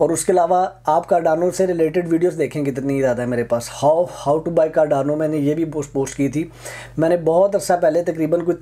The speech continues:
तीन हफ्ते पहले Cardano में की वीडियो पोस्ट की थी और ये वो टाइम था जब मैंने Cardano के अंदर इस इन्वेस्टमेंट करनी शुरू की थी। तो उसके अगले ही दिन मैंने ये वीडियो पोस्ट की थी कि देर ना कर देना Cardano के बारे में।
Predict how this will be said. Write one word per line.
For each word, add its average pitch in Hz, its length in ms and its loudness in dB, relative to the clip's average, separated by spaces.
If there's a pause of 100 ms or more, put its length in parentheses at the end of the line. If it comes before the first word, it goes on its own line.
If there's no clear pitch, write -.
तीन 185 260 2
हफ्ते 160 280 -2
पहले 160 160 2 (240)
Cardano 143 360 -2
में 147 200 -4 (360)
की 147 100 0
वीडियो 143 260 2
पोस्ट 160 280 -2
की 160 120 2
थी 170 140 -2
और 180 100 2
ये 180 180 2
वो 202 160 2
टाइम 151 320 2
था 175 60 0
जब 175 160 0
मैंने 175 200 -2
Cardano 156 560 0
के 175 60 0
अंदर 165 220 0
इस 160 160 -8 (180)
इन्वेस्टमेंट 165 500 0
करनी 170 260 0
शुरू 160 180 0
की 123 140 -6
थी। 120 160 -8
तो 156 100 -4
उसके 180 260 -2 (400)
अगले 185 260 2
ही 214 80 0
दिन 185 160 0
मैंने 165 200 0
ये 165 60 2
वीडियो 156 260 2
पोस्ट 147 280 -4
की 131 120 -4
थी 139 140 -6 (480)
कि 160 80 0
देर 165 260 2
ना 185 120 2
कर 165 180 2
देना 151 340 0 (340)
Cardano 143 460 2
के 139 80 0
बारे 113 240 -4
में। 113 140 -12